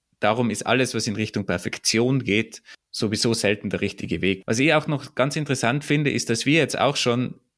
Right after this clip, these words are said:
ohne dass wir uns da jetzt abgesprochen haben, irgendwie sofort in die Code-Ebene gesprungen sind und vielleicht noch in die Architekturebene. Aber es gibt meiner Meinung nach auch technische Schulden auf anderen Ebenen.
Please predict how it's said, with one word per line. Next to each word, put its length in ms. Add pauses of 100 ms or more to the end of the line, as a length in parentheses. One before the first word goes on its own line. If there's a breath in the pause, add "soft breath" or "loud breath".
ohne 260
dass 200
wir 100
uns 240
da 120
jetzt 140
abgesprochen 640
haben, 240
irgendwie 300
sofort 400
in 80
die 100
Code-Ebene 560
gesprungen 460
sind 400 (100)
und 140
vielleicht 360
noch 140
in 100
die 140
Architekturebene. 1040 (300 loud breath)
Aber 140
es 100
gibt 160
meiner 240
Meinung 200
nach 160
auch 160
technische 420
Schulden 340
auf 180
anderen 400
Ebenen. 520